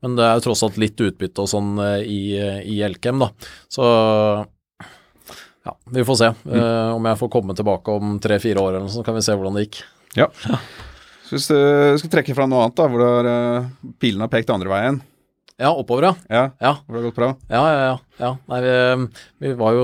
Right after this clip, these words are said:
Speaker 1: så vidt gjennom Protector selvfølgelig, som har vært den største bidragsyteren, eh, i, i min eierperiode i, i fondet.
Speaker 2: Mm.
Speaker 1: Og V B G har jo da også vært, eh, veldig, veldig bra. Eh, så svingte vi så vidt innom V V I i stad da,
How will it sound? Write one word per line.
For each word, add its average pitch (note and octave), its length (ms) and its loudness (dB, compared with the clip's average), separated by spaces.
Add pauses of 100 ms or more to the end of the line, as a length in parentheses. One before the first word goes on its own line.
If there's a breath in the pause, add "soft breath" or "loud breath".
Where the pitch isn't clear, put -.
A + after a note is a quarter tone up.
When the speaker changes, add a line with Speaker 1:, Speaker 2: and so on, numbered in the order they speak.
Speaker 1:
så - 100 -2
vidt A#2+ 220 0
gjennom A2 480 0
Protector A2+ 480 -2
selvfølgelig, A2+ 460 0
som C#3 180 -4
har A#2+ 160 2
vært A2+ 160 -2
den A#2+ 140 -4
største A2 340 -2
bidragsyteren, G2+ 720 0 (100)
eh, G2 880 -4
i, G#2 80 -6 (600)
i G#2 40 -4
min G#2 240 -2
eierperiode G#2+ 640 0
i, G#2+ 260 0
i A2 60 0
fondet. A#2+ 400 -2 (140)
Speaker 2:
Mm. A2+ 260 2
Speaker 1:
Og A2+ 100 -8
V A2 120 0
B G#2 140 0
G G#2 120 2
har G#2+ 240 0
jo G#2+ 80 2
da G#2 160 2
også G2 260 -2 (460)
vært, G#2+ 320 -4
eh, A2 80 0
veldig, G2+ 240 0
veldig G2+ 160 0
bra. B2+ 160 4 (500 loud breath)
Eh, A2 540 -2
så A2+ 240 -2 (160)
svingte G#2+ 400 0
vi G#2 80 2
så A2 160 0
vidt G#2 160 -2
innom G2+ 320 -2
V G2+ 80 4
V G2+ 100 -2
I G2 180 0
i G#2 40 0
stad A#2+ 240 2
da, D3+ 80 4